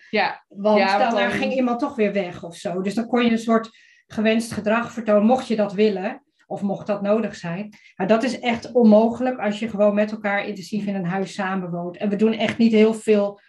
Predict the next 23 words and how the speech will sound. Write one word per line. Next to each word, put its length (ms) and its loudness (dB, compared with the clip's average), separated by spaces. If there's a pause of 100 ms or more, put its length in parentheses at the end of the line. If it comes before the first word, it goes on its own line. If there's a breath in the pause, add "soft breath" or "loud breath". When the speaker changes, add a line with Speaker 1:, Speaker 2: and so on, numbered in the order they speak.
(200 soft breath)
Speaker 2:
samen. 480 0
Dus 80 -6
dat 140 -4
is 60 -16
misschien 280 -6
ook 120 -4
wel 120 -2
kenmerkend 560 4
voor 100 -2
het 100 -4
huidige 420 2
gezin. 540 0
Speaker 1:
Ja. 240 0 (140)
Speaker 2:
Het 120 -18
is 60 -2
niet, 380 2
we 300 -2
eten 340 -2
samen 420 -4
als 120 -10
het 120 -20
even 280 -6
kan. 440 -2